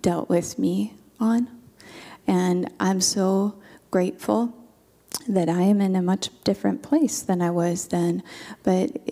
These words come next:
in that, I, he just kept pushing in me, like, "You have things that you have learned that you need to share then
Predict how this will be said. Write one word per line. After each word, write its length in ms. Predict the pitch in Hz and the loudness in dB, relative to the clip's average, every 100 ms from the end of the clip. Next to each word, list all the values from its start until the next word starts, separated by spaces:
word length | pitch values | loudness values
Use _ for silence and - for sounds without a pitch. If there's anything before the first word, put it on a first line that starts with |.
| - - - - | -10 -12 -4 4
in 280 | 233 285 | 6 8
that, 360 | 240 170 180 - 175 | 6 4 2 0 0
I, 140 | 185 - | 0 0
he 340 | - 185 208 | -2 0 0
just 280 | - 196 - | -2 -6 -4
kept 220 | 208 - | -4 -2
pushing 360 | 214 208 - 190 | -2 0 0 2
in 140 | 175 | 2
me, 180 | 175 175 | 2 0
like, 220 | 170 170 | -2 -2
"You 260 | - 196 233 | 2 4 4
have 200 | 226 208 | 2 0
things 480 | - 240 254 202 - | 2 4 4 2 0
that 140 | 175 | 2
you 140 | 208 | 4
have 180 | 208 175 | 4 2
learned 580 | 175 202 226 240 240 233 | 2 2 4 6 4 2
that 160 | 190 - | 0 0
you 160 | 180 | 0
need 220 | 196 214 | 0 0
to 100 | 208 | 0
share 540 | - - - - 202 - | -4 -4 -2 -2 0 -2
then 340 | - - - | 0 -2 -2